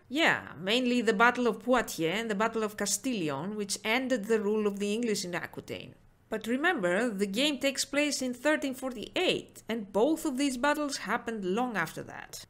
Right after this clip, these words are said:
On the battlefield there's also siege equipment, and there is a clear view of the castle in the distance, so this was probably a siege battle. But again, the last major siege in Aquitaine, the Siege of Aiguillon, happened in thirteen forty-six,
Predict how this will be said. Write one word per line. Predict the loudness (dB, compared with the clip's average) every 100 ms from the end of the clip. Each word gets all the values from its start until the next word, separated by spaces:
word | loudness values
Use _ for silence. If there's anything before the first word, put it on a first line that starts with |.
| -4
On | 0
the |
battlefield | 6 6 4 2 4 6
there's | 6 6
also | 6 4 4
siege | 2 4 4 4
equipment, | 2 4 2 2 -2 -2 0
and | 0 0
there | 2 4
is | 4 4
a |
clear | 0 2 4 4
view | 4 4 4
of | 4
the | 2
castle | 4 4 4 2
in | 0 0
the |
distance, | 0 2 2 2 -2 -4 -2
so | 0 0 0 0
this | -2 0
was | -2
probably | -2 0 2 2 2
a | 4
siege | 4 6 6 6 0
battle. | -2 -2 -8 -12 -18 -20 -20 -12 -2
But | 2
again, | 4 6 6 4
the | 0 2
last | 6 6 4
major | 4 4 4 2
siege | 2 2 2 0
in | 0
Aquitaine, | 0 2 -2 -2 -4 -4 -4
the | -2
Siege | 0 0 0
of | -2 2
Aiguillon, | 2 4 2 0 -4 -8 -10 -10 -2
happened | -2 0 -2 0
in | 0 0
thirteen | 0 2 2 0
forty-six, | 0 -2 0 0 2 0 0 -2